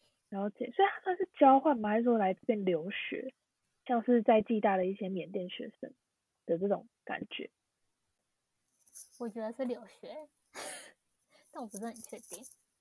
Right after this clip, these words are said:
Speaker 1: 哦，<laughs> 好像跟他有点不太熟的感觉。哦，没有，开玩笑。好啦，那，呃，你觉得就是在，呃，整体的实习当中啊，你觉得最大的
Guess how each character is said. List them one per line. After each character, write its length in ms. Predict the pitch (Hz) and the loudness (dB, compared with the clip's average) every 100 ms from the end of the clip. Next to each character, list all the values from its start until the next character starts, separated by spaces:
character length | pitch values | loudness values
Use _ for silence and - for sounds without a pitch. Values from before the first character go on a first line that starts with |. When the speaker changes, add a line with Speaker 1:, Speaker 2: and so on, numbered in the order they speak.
| _ _ _ _ _ _ _ - 254 220 - | _ _ _ _ _ _ _ -10 -10 -8 -4
Speaker 1:
哦， 560 | 190 190 202 202 196 180 _ - - | 2 6 6 6 4 2 _ -20 -6
<laughs> 240 | - 269 _ - - - - - | 0 0 _ -4 -2 -2 -2 4
好 120 | 220 | 8
像 100 | 269 | 8
跟 20 | |
他 200 | 254 247 | 8 8
有 100 | 214 220 | 8 6
点 100 | 202 | 6
不 80 | |
太 120 | 208 240 | 6 4
熟 220 | - 185 | 4 2
的 80 | 175 | 2
感 200 | 185 165 | 0 -4
觉。 200 | 170 160 | -4 0
哦， 240 | 208 226 | 0 0
没 100 | 214 | 0
有， 60 | 208 202 214 - - - | 0 2 0 -2 -12 0
开 120 | 233 | 4
玩 220 | 208 202 | 4 2
笑。 140 | 220 208 - - | -2 -4 -8 -4
好 120 | 226 214 | 2 4
啦， 160 | 208 | 4
那， 140 | 240 349 339 - - - | 2 2 2 -8 -20 -4
呃， 180 | - 226 | 2 2
你 120 | 226 233 | 2 -2
觉 140 | 320 | 0
得 160 | 381 381 | 0 0
就 120 | 359 | 0
是 100 | 349 | 0
在， 260 | - 349 330 _ _ _ 202 | 0 -2 -4 _ _ _ 2
呃， 180 | 190 190 - | 2 0 0
整 180 | 220 262 | 0 4
体 160 | 294 | 4
的 100 | 196 196 | 4 2
实 100 | 196 | -8
习 140 | 175 180 | -6 -2
当 240 | 180 175 | -2 0
中 140 | 180 | 0
啊， 80 | 180 | 0
你 140 | 180 160 | -2 -2
觉 120 | 180 | -2
得 80 | 175 | 0
最 200 | - 196 | 2 4
大 200 | 190 | 2
的 40 | 165 | 0